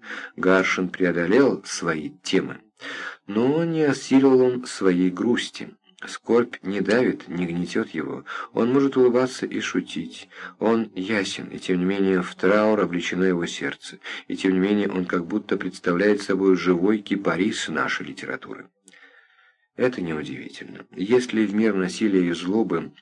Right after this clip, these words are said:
в мир стихийной торопливости слепых событий бросить с какой-нибудь Платоновой звезды сознание, и притом сознание нравственное, совесть, то в этой враждебной сфере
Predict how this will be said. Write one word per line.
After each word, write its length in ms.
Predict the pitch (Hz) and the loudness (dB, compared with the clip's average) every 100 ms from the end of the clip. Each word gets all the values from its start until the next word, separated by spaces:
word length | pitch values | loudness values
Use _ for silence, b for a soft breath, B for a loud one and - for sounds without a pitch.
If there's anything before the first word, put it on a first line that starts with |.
| - | -14
в 80 | 82 | -6
мир 240 | 95 98 | -2 -2
стихийной 640 | 90 - 92 - 113 104 92 | -4 -6 -6 -2 -2 0 0
торопливости 760 | 90 87 87 104 113 101 - | 2 0 2 2 2 0 -6
слепых 340 | - - - 98 | -8 -8 -6 -6
событий 600 | - 80 104 - - - B B B | -4 -2 -2 -4 -8 -10 B B B
бросить 420 | - 117 120 107 | -2 0 0 -4
с 40 | |
какой-нибудь 680 | - - 113 110 101 101 98 | -4 -2 2 2 2 0 -2
Платоновой 580 | 95 90 87 107 104 90 | 0 0 2 0 2 0
звезды 460 | 80 90 82 87 104 | 0 -4 -4 -2 -2
сознание, 880 | - 90 82 87 110 107 73 57 - B B | 0 -2 0 0 0 -2 -6 -8 -10 B B
и 120 | - 92 | -8 -2
притом 320 | 95 104 98 | 0 0 -2
сознание 720 | 98 90 87 101 101 95 90 | 0 0 0 0 2 2 0
нравственное, 720 | 85 98 - - - 123 - | 0 -2 -2 -8 -10 -10 -10
совесть, 500 | - - 120 85 - - B B - | -4 2 2 2 -6 -14 B B -6
то 140 | 87 85 | -4 2
в 80 | |
этой 240 | 104 101 92 | 2 4 2
враждебной 580 | 82 87 - 104 87 82 | 2 0 0 0 0 -6
сфере 460 | - 120 123 117 | -2 4 4 2